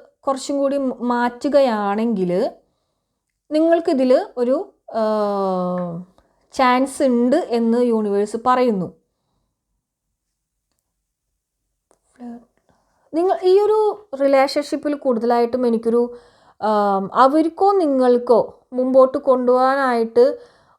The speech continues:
ഉള്ളിൻ്റെ ഉള്ളിൽ അല്ലെങ്കിൽ നിങ്ങളുടെ റിലേഷൻഷിപ്പിൽ നടന്നു പോയിട്ടുള്ള ചില കാര്യങ്ങളിൽ അവർ പറയുന്ന പല നുണകളും നിങ്ങൾക്ക് maybe കണ്ടുപിടിക്കാനായിട്ട് പറ്റുന്നുണ്ടായിരിക്കും. നിങ്ങൾ ഒരുപാട് ഇൻട്യൂഷൻസ് ഉള്ള വ്യക്തികളായിട്ട് കാണിക്കുന്നുണ്ട്. അവർ പറഞ്ഞില്ലെങ്കിൽ പോലും നിങ്ങൾക്കത്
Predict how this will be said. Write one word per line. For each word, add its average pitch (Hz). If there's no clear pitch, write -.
ഉള്ളിൻ്റെ 349
ഉള്ളിൽ 294
അല്ലെങ്കിൽ 269
നിങ്ങളുടെ 269
റിലേഷൻഷിപ്പിൽ 254
നടന്നു 254
പോയിട്ടുള്ള 247
ചില 302
കാര്യങ്ങളിൽ 240
അവർ 349
പറയുന്ന 339
പല 330
നുണകളും 294
നിങ്ങൾക്ക് 269
maybe 262
കണ്ടുപിടിക്കാനായിട്ട് 233
പറ്റുന്നുണ്ടായിരിക്കും. 220
നിങ്ങൾ 220
ഒരുപാട് 214
ഇൻട്യൂഷൻസ് 254
ഉള്ള 254
വ്യക്തികളായിട്ട് 220
കാണിക്കുന്നുണ്ട്. 208
അവർ 269
പറഞ്ഞില്ലെങ്കിൽ 262
പോലും 262
നിങ്ങൾക്കത് 233